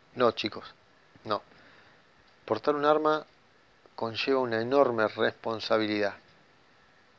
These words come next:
Vos si portás un arma, no podés ponerte a tomar alcohol.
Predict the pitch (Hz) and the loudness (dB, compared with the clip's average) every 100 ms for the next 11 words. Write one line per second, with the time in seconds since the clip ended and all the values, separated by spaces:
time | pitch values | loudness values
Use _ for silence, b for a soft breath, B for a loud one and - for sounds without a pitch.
0 | _ _ _ _ _ _ _ _ - - | _ _ _ _ _ _ _ _ -20 -20
1 | - 127 123 131 127 127 117 135 143 120 | -8 -4 -4 -2 -2 -2 -4 -2 2 2
2 | 120 127 - _ _ _ _ _ _ _ | 2 -4 -10 _ _ _ _ _ _ _
3 | _ _ _ _ _ _ _ - 127 151 | _ _ _ _ _ _ _ -12 -2 4
4 | 151 - 117 117 113 113 110 113 113 110 | 4 4 0 0 0 -2 0 0 0 2
5 | 104 - 101 | 0 -4 -12